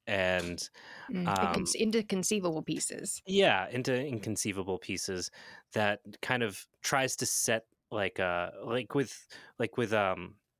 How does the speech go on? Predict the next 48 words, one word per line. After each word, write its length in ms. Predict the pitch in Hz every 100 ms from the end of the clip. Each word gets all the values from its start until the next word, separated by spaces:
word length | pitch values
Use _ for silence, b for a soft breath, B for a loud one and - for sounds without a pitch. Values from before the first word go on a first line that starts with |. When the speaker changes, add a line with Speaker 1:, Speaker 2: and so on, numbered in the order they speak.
| _ _ _ - -
Speaker 1:
all 120 | 131
this 140 | 127 117
stuff 280 | - 107 -
with, 100 | 95
like, 260 | 90 - -
you 100 | 104
know, 100 | 90
carbon 320 | - 123 107
emissions, 420 | 95 92 - 92 -
like, 80 |
we 80 | 98
have 180 | 117 107
to 60 | 113
cut, 240 | - 101 - B B B
you 80 | 98
know, 80 |
carbon 300 | 90 - 98
emissions 380 | 95 95 - 90
down 280 | - 95 92
to 280 | - 95 -
X 200 | 98 -
amount 300 | 95 90 87
by 280 | 92 87 87
this 260 | 90 95 - -
date. 400 | 90 82 - - B B B B -
Um, 400 | 98 90 82 -
and 100 | 104
it's, 240 | 101 98 139 - - - -
in 160 | 180
reality, 400 | 139 101 101 90
it's 100 | 87
just 180 | 110 -
an 80 | 95
arbitrary 640 | 95 98 85 - 87 80
date. 320 | 80 82 82 -
Like, 360 | 104 90 - -
the, 180 | 110 - B B B -
you 80 | 101
know, 80 |
Speaker 2:
Yeah. 60 | 87
Speaker 1:
that 160 | 107 113 120 - _ _ -
i-, 160 | 131 143
in 180 | 127 123
the 80 | 107
scope 400 | - 131 120 113
of 100 | 101
things, 520 | - 107 95 90 -
like, 380 | 95 87 85 -